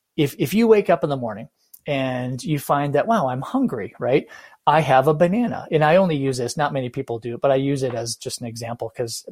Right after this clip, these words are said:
marathoners actually use bananas and bagels quite a bit, right? So if I have a banana when I first wake up,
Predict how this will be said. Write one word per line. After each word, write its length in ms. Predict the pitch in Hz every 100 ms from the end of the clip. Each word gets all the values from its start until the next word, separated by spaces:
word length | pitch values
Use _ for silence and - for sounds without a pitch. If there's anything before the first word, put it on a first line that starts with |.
| -
marathoners 480 | 160 151 139 127 123
actually 300 | 127 - 123
use 220 | 120 127
bananas 480 | 117 131 123 123 120
and 120 | 117
bagels 400 | 131 143 127 123
quite 220 | - 139 110
a 60 |
bit, 200 | 123 120
right? 240 | 127 135 - - - -
So 120 | -
if 80 | 156
I 100 | 175
have 180 | 214 269
a 40 |
banana 380 | 170 156 180 156
when 100 | 139
I 60 | 131
first 320 | - 170 -
wake 260 | 139 127 226
up, 300 | 277 -